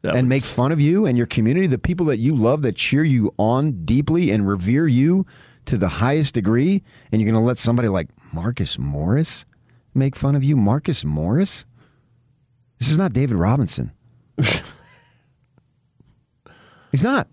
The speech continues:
Speaker 1: It's a pull from the past. The Admiral.
Speaker 2: Right.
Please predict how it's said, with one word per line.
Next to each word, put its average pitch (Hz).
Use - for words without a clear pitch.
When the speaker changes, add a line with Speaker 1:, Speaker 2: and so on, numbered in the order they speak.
Speaker 1:
It's -
a -
pull 180
from 175
the 165
past. 147
The 120
Admiral. 135
Speaker 2:
Right. 147